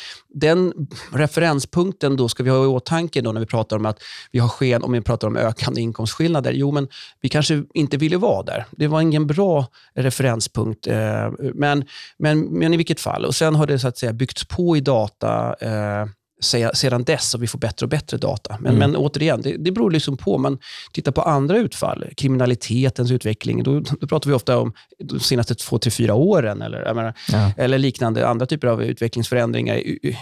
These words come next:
Speaker 1: liksom skolresultat och liknande, pratar vi tjugohundratio-talet. Eh, det kan vi också göra när det gäller inkomstskillnader, och då, då får vi den här mycket stabilare in-, eh, bilden än vad många pratar om.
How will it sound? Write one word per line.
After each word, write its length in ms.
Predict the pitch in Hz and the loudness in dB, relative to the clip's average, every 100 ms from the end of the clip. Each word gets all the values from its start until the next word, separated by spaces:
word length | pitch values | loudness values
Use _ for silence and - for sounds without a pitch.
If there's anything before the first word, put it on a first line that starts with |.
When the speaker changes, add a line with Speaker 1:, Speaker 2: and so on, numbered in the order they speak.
| - | -4
Speaker 1:
liksom 240 | 113 110 | -2 0
skolresultat 1400 | - - 135 120 113 113 104 107 - 127 127 120 120 131 | 0 0 2 2 2 2 0 -2 -4 0 0 2 0 0
och 60 | 123 | 0
liknande, 400 | 113 - 110 117 | -2 -2 -4 -2
pratar 300 | 123 117 107 | -2 -2 -2
vi 120 | 117 | -2
tjugohundratio-talet. 880 | - 120 - 110 - 110 123 127 120 - - - _ _ - | -2 -2 -2 -2 -2 -4 0 -2 -2 -10 -20 -20 _ _ 0
Eh, 160 | 135 123 | 2 2
det 120 | 123 | 2
kan 160 | 165 | 2
vi 60 | 190 | 0
också 180 | 156 143 | 0 0
göra 360 | 135 139 127 | 2 2 2
när 100 | 175 | 2
det 40 | 180 | 2
gäller 160 | 135 127 | 2 0
inkomstskillnader, 880 | 120 - 113 113 - - 190 123 | -2 -4 -6 -6 -4 -2 -2 -2
och 80 | 117 | -2
då, 220 | 120 151 - | 0 -2 -4
då 100 | - | -6
får 220 | 165 - 143 | -4 0 0
vi 80 | |
den 100 | 156 | 2
här 100 | 127 | 2
mycket 260 | 123 120 95 | 0 -2 -4
stabilare 600 | - 120 120 156 190 160 | -4 -4 -2 -2 0 -2
in-, 160 | 113 - | -2 -4
eh, 240 | 127 120 | -2 -2
bilden 360 | - - - 52 | -2 -4 -2 -2
än 120 | - | -2
vad 180 | 117 - | -2 -4
många 260 | 117 104 107 | -4 -2 -2
pratar 340 | - 117 - | -2 -4 -2
om. 120 | - | -6